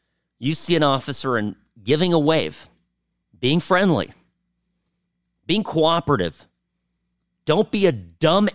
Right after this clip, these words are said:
A money money when you get pulled over, okay? And then the other part of this equation are the police. Build relationships with the community. Do outreach.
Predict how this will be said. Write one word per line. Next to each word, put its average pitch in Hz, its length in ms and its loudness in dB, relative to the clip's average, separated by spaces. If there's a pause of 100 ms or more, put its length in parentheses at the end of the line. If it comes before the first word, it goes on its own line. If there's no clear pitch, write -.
(120)
A 143 180 0
money 123 320 0
money 120 240 -2
when 113 140 -2
you 120 80 -4
get 113 220 -6
pulled 151 260 0
over, 127 360 0 (540)
okay? 233 300 -2 (2500)
And 113 160 -2
then 151 120 2
the 170 120 4
other 220 160 2
part 143 280 0
of 135 60 -2
this 135 160 -8
equation 160 420 -2
are 175 80 0
the 139 60 -10
police. - 580 -8 (260)
Build 165 300 2
relationships 170 760 -2
with 151 160 -2
the 160 80 -4
community. 165 580 -2 (320)
Do 156 200 2
outreach. 143 600 -2